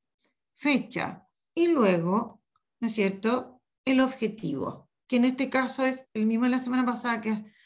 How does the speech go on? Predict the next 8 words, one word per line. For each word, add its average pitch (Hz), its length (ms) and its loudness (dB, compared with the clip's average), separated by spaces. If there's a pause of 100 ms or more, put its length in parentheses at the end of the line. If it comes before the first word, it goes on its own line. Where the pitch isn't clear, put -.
(160)
reforzar 247 540 0
aprendizaje 262 720 0
sobre 180 300 -4
la 196 100 0
meiosis 254 680 2 (440)
y 233 80 -6
su 254 140 -2
mecanismo, 254 720 2